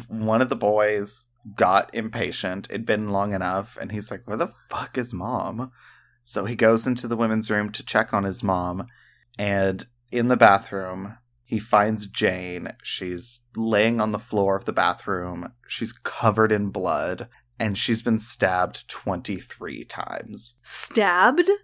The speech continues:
Speaker 1: Stabbed.
Speaker 2: By who?
Speaker 1: That's the question. Because the boys never, there was no other cars there.
Speaker 2: What?
Speaker 1: The boys never saw anyone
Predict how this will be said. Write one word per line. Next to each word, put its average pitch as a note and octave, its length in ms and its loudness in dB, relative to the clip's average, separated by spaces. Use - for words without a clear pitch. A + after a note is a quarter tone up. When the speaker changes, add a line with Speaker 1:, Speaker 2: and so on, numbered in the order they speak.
Speaker 1:
Stabbed. - 920 0
Speaker 2:
By B3+ 380 6
who? A#3+ 520 10
Speaker 1:
That's - 460 0
the G#2 100 -4
question. A2 720 -2
Because G2+ 640 2
the G#2 140 2
boys A#2 420 6
never, G#2 600 4
there A2+ 200 4
was A2 180 2
no G2+ 220 4
other A#2+ 140 4
cars G2 400 0
there. B2 420 -2
Speaker 2:
What? - 220 -14
Speaker 1:
The G#2 100 0
boys G#2+ 500 4
never G#2 340 2
saw G#2 360 8
anyone G2+ 760 -2